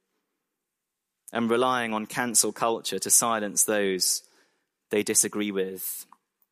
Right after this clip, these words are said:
Uh, the person who helps with Walk Up that I spoke to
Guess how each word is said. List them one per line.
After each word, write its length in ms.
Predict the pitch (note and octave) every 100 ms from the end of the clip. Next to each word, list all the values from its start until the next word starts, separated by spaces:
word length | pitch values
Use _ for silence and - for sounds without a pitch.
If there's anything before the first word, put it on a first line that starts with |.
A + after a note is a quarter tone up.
| _ _ - - _ _ - A2
Uh, 40 |
the 100 | A2+
person 380 | D#3 C#3+ - G#2+
who 160 | B2
helps 400 | A2 C#3 A#2 -
with 160 | A2+ G#2
Walk 300 | A#2+ C3+ -
Up 160 | G2 -
that 100 | F#2+
I 100 | G#2+
spoke 340 | - A#2 A2
to 220 | - F#2